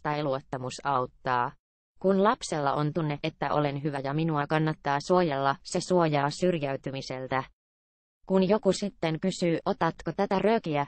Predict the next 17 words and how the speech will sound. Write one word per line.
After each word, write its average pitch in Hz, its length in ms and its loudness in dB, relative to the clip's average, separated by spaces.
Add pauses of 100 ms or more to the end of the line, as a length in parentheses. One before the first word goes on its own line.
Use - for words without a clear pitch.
pilleriä 220 520 0
tai 147 220 0
ainetta?" 143 600 -2
Lapsi 190 380 0
tai 165 200 2
nuori 170 280 0
punnitsee, 175 640 -2
toisessa 175 540 2
vaakakupissa 160 760 0
on 160 120 4
se, 190 280 0
että 165 240 -2
saisi 156 360 0
respektiä 156 600 -2
ja 151 120 4
hyväksyntää 160 760 0
kaveriporukassa. 165 960 0